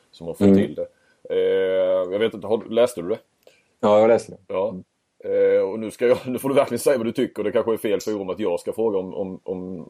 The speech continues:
Speaker 1: om det ligger någonting i det. Men det var kul att höra din reflektion. Du kan säga att det, det där stämmer inte. Du får säga precis, naturligtvis, som vanligt, svara precis hur du vill. Men, eh, ja, är det någonting du har reflekterat över?
Speaker 2: Ja, det är ju väldigt lätt att säga att de saknar vinnarkultur i och med att de inte har vunnit. Och
Speaker 1: Ja.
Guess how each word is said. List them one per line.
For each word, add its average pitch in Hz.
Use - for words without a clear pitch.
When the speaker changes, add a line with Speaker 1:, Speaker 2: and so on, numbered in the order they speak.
Speaker 1:
om 95
det 98
ligger 101
någonting 101
i 80
det. 85
Men 107
det 110
var 107
kul 104
att 101
höra 98
din 92
reflektion. 92
Du 87
kan 101
säga 101
att -
det, 87
det 92
där 127
stämmer 104
inte. -
Du 110
får 104
säga 113
precis, -
naturligtvis, 101
som 90
vanligt, 87
svara 92
precis -
hur 90
du 92
vill. 80
Men, 80
eh, -
ja, 131
är 147
det -
någonting 135
du 135
har 117
reflekterat 117
över? 80
Speaker 2:
Ja, -
det 104
är 104
ju 101
väldigt 107
lätt 123
att 101
säga 104
att 95
de 123
saknar 123
vinnarkultur 101
i 92
och 92
med 98
att 95
de 101
inte 92
har 90
vunnit. 98
Och 131
Speaker 1:
Ja. 131